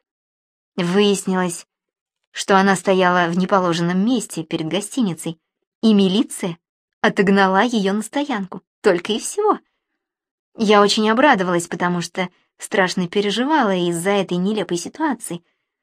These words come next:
А оказалось, как ни крути, наша милиция нас бережет,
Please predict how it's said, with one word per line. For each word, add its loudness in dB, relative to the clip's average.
А 6
оказалось, 0
как 0
ни 0
крути, -2
наша 4
милиция 0
нас 0
бережет, -2